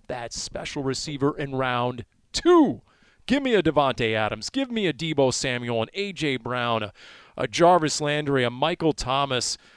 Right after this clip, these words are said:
a Chase Claypool, Michael Pittman Junior, right? These are all round two receivers. A Cooper Kupp in round three. Use that round one pick for an edge guy. But if that first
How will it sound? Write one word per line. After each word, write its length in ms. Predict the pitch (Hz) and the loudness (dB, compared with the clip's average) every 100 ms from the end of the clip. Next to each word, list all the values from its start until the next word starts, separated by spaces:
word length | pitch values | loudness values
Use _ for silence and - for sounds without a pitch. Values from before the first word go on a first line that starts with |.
| _ - | _ -10
a 100 | - | -6
Chase 360 | - 170 175 | -2 0 -2
Claypool, 480 | - 156 160 160 151 | -2 0 0 0 0
Michael 380 | 135 160 175 151 | 2 0 2 2
Pittman 460 | - 151 151 139 | 4 2 2 -4
Junior, 360 | 123 131 160 131 | -2 -2 0 2
right? 160 | 147 180 | 2 2
These 180 | 208 | 2
are 100 | 175 | 6
all 180 | 175 196 | 8 8
round 420 | 127 139 151 170 | 8 2 -2 -8
two 200 | - 180 | -6 -4
receivers. 800 | 160 131 - 160 185 156 107 - | -2 -2 -2 -4 -4 -2 -4 -8
A 80 | - | -10
Cooper 340 | - 202 170 | -4 -2 -2
Kupp 320 | 147 - 175 147 | -2 -2 -4 -4
in 140 | 127 | -6
round 340 | 147 160 151 | -8 -8 -10
three. 440 | - 156 180 147 107 - - - | -10 -6 -4 -4 -8 -14 -20 -12
Use 240 | 175 208 190 | -4 -4 -2
that 220 | 190 180 | -4 -2
round 300 | 180 190 180 | -2 0 2
one 200 | 165 160 | 0 0
pick 260 | - 156 | -2 -4
for 140 | - 135 | -2 -2
an 80 | 123 | 0
edge 240 | 147 - | -4 -4
guy. 360 | 113 120 - - _ _ _ | -6 -6 -12 -20 _ _ _
But 340 | - 277 240 - _ _ _ _ - - - _ _ | 2 4 4 0 _ _ _ _ -20 -20 -20 _ _
if 120 | - | -8
that 200 | - 127 - | -4 -4 -2
first 420 | - 208 196 - | 0 0 0 -6